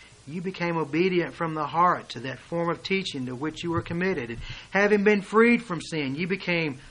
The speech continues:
slaves of righteousness." I'm speaking in human terms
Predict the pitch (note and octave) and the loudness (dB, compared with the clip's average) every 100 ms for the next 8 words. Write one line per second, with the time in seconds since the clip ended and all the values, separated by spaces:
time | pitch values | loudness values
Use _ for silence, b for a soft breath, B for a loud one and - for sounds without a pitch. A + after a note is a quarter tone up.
0 | B - - F3+ G3 G#3+ G#3+ E3+ D3 B2+ | B -14 -10 0 6 8 8 6 2 0
1 | F3+ E3+ G3 G#3 A3 G#3+ F#3 E3 C#3+ G2+ | -2 4 8 10 8 4 2 0 -4 -4
2 | - - - - - - - - - - | -10 -12 -16 -20 -20 -20 -20 -20 -20 -20
3 | - - - - - - B B B B | -20 -20 -20 -20 -20 -20 B B B B
4 | - D3+ - G3+ G3+ D#3 C#3 E3+ E3+ C3+ | -20 -18 -6 -4 -2 -4 -4 -4 -4 -4
5 | C3+ E3 C3 C3 C3 | -2 0 0 -2 -8